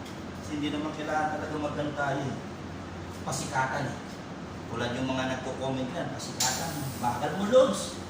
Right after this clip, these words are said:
Hindi, okay lang yung bro. Basta ako, at least, marunong ako magpatama ng mga baka. Kung saan patatamaan, kung saan. Kaya hindi tayo pwede mag-ano dito,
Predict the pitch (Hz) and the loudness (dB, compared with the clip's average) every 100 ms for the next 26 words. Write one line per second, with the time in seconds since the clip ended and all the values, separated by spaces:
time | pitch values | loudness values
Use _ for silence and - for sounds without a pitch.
0 | - - - - - - 160 165 165 156 | -8 -8 -8 -8 -8 -4 -2 0 0 0
1 | 165 175 185 202 190 - - - - - | 0 0 2 4 4 0 -6 -8 -10 -8
2 | - - - - - 160 165 156 139 135 | -8 -8 -8 -4 0 8 8 8 2 0
3 | 143 143 143 143 143 151 175 - - - | 0 0 2 2 2 2 0 -2 -8 -8
4 | - - - - - - - 123 123 - | -8 -8 -8 -8 -8 -8 -4 -2 -2 -6
5 | - - - 151 147 147 151 139 135 131 | -6 -2 4 6 6 6 4 4 4 4
6 | 131 - - - - - - - - 127 | 2 2 -2 -4 -8 -8 -6 -4 0 0
7 | - 127 - 127 123 123 120 - - - | 2 0 -2 -2 0 0 -2 -2 -2 -2
8 | - - - - - - 160 170 170 170 | -4 -6 -8 -8 -8 -8 -4 -4 0 4
9 | 170 165 156 151 156 151 - 143 143 135 | 4 4 0 0 0 -2 0 0 0 0
10 | - | -4